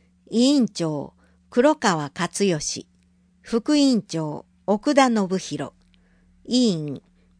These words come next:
水野俊美、伊藤俊一、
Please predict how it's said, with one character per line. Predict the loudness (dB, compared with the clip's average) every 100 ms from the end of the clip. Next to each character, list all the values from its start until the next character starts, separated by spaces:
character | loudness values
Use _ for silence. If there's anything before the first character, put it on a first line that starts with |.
| -6
水 | -2 0 2
野 | 0 -2
俊 | -4 -6 -4
美、 | -6 -6 -10 _ _ _ _
伊 | -8
藤 | 0 4 4 4
俊 | 0 0 0 0
一、 | -4 -8 -10 -10